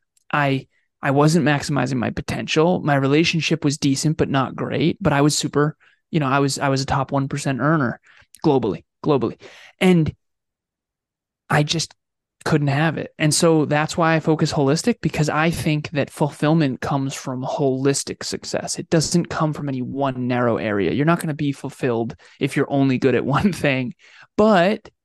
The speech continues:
your career should be kinda designed around one or two or maybe three important skills.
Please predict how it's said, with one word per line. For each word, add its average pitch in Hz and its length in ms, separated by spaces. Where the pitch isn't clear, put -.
your 175 200
career 175 640
should 156 320
be 143 140
kinda 135 320
designed 139 480
around 127 400
one 139 200
or 123 80
two 131 280
or 123 80
maybe 120 260
three 113 480
important 127 640
skills. 98 720